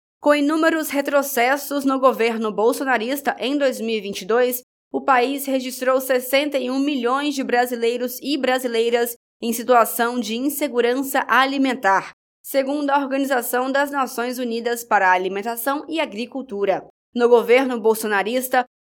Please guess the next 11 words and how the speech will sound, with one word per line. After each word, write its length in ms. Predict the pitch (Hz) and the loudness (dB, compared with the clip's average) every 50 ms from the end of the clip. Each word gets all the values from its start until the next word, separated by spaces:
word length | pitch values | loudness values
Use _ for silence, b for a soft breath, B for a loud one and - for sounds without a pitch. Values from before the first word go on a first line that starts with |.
| _ | _
houve 300 | - 240 269 294 254 269 | 4 6 6 6 4 0
um 120 | 269 269 277 | 0 2 4
apagão 680 | 285 285 285 302 302 302 233 208 240 254 294 339 349 | 4 4 4 4 4 4 4 4 2 4 4 4 2
de 120 | 311 311 | 2 2
investimentos 800 | 311 285 311 311 285 - - 262 233 240 262 285 277 277 269 262 | 0 0 -2 -4 -4 -4 -4 -2 0 0 0 0 -2 -2 -4 -4
em 120 | 262 269 269 | 0 0 0
assistência 680 | 285 277 269 262 262 - 240 262 285 285 294 311 285 | 0 -2 -4 -6 -4 -2 0 0 0 -2 -4 -4 -4
social 520 | - 294 285 277 - - 247 240 254 285 | -4 -4 -6 -6 -4 0 2 2 4 2
nos 260 | 302 320 339 277 - | 2 0 -4 -4 -4
últimos 520 | 214 233 254 254 - - 269 277 285 233 202 | -6 -6 -6 -6 -6 -6 -4 -4 -2 0 2
anos. 460 | 202 220 247 247 220 170 151 - - | 4 4 4 2 0 -4 -8 -10 -14